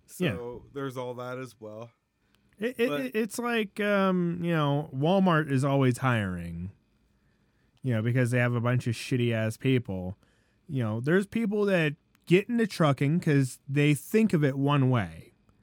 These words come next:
Speaker 2: They're like, "Oh, cool. It, it's gonna be awesome. It's gonna be fucking sweet. I get to go do this, this, and this.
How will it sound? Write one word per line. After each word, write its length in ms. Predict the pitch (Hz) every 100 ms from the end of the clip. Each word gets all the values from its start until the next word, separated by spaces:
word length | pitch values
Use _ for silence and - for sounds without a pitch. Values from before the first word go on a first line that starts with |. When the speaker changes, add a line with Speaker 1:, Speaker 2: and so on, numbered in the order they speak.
| _ - -
Speaker 2:
They're 100 | 151
like, 160 | 139 -
"Oh, 240 | 190 147 -
cool. 480 | - 214 156 117 131
It, 160 | 165
it's 220 | 170 165 -
gonna 160 | 175
be 160 | 170 165
awesome. 580 | 170 175 180 - 127 120
It's 140 | 117
gonna 180 | 175 156
be 140 | 147
fucking 480 | 139 175 160 151 147
sweet. 380 | - 185 185 165
I 80 | 139
get 120 | 143
to 100 | 147
go 200 | 147 147
do 160 | 147
this, 240 | 147 165 -
this, 200 | 151 139
and 140 | 139
this. 220 | 165 160